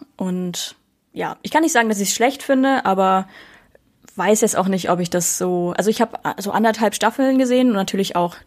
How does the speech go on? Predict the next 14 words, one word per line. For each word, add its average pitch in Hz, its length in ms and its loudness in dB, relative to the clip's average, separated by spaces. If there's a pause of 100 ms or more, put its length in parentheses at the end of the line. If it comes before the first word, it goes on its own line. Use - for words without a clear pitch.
äh, 180 200 -4
die 175 120 -6
ersten 180 360 -4
vier 294 280 -2
Folgen 214 440 2
der 190 100 0
neuen 190 280 2
Staffel. 208 460 2 (580)
Um 226 120 4
es, 247 260 0 (300)
äh, 202 120 0
mit 208 200 2
dem 196 140 0
Internetjargon 185 920 0